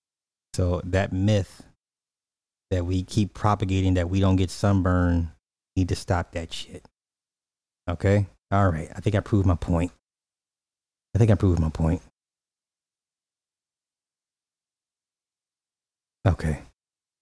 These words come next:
Um, let me see. Bigger. This up there.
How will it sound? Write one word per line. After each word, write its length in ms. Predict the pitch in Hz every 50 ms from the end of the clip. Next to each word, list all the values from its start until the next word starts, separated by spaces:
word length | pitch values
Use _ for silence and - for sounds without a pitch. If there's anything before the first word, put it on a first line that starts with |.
| _ _ _
Um, 480 | 98 92 95 95 95 95 95 98 98 98
let 100 | 95 90
me 80 | 85
see. 360 | 82 - 95 85 80 80 76 69 - _ _ _ _ _ _ _ _ _ _ _ _ _ _ _ _ - - - - _ _ _ _ _ _ _ _ _ _ _ -
Bigger. 560 | 98 95 101 - 95 92 92 95 98 - - - - - - - _ _ _ _ _ _ _ _ _ _ _ _ _ _ _ -
This 160 | 90 - -
up 140 | - - -
there. 200 | 98 101 113 135